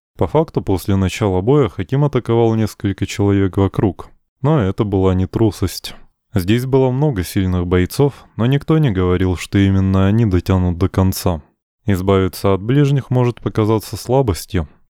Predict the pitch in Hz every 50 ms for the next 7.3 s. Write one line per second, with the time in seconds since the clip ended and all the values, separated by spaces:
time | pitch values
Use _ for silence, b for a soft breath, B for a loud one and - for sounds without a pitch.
0 | _ _ - 104 90 - 104 98 90 82 - - - 92 87 - 135 147 143 143
1 | 139 123 - - - - - 92 92 90 85 - - - 104 104 104 95 87 87
2 | 78 - - - _ _ _ _ _ _ _ - 113 117 - 165 156 - 101 95
3 | 107 123 131 117 101 90 87 87 - 95 87 - 101 95 95 98 95 95 90 90
4 | 87 - 104 92 - - - 113 92 85 82 80 - - - - _ _ _ -
5 | - 120 - - - - 120 - - 151 143 - 131 120 120 120 120 117 107 95
6 | 95 104 104 104 104 104 101 101 98 98 92 - - 98 95 101 101 104 104 104
7 | 107 104 92 85 73